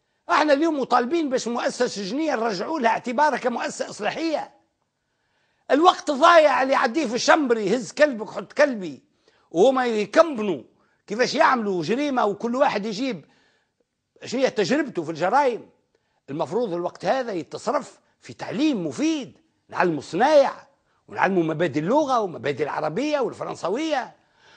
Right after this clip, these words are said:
ويخرج لنا من غاديك متعلم لاباس بيه، وفما تثقيف أخلاقي وتوجيه تربوي لازم نقوم عليه. صحيح الكثرة ما يزلزل المخلوق كان الخالق، لكن الجهد الوطني إذا كان يجتمع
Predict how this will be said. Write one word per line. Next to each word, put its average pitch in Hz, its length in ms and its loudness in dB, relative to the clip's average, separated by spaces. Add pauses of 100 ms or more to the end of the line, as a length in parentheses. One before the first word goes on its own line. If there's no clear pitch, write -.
ويخرج 190 380 4
لنا 233 180 2
من 220 120 2
غاديك 208 340 2
متعلم 233 680 4
لاباس 180 300 -2
بيه، 302 400 2 (600)
وفما 196 280 2
تثقيف 320 560 2
أخلاقي 247 800 2 (400)
وتوجيه 208 520 2
تربوي 302 680 4 (340)
لازم 185 240 0
نقوم 190 260 -4
عليه. 226 480 -4 (420)
صحيح - 320 0
الكثرة 214 600 2 (600)
ما 160 80 -2
يزلزل 196 340 0
المخلوق 214 360 0
كان 185 160 0
الخالق، 269 540 0 (520)
لكن 143 340 0
الجهد 151 440 4
الوطني 254 640 2
إذا 139 120 -4
كان 156 260 0
يجتمع 160 560 2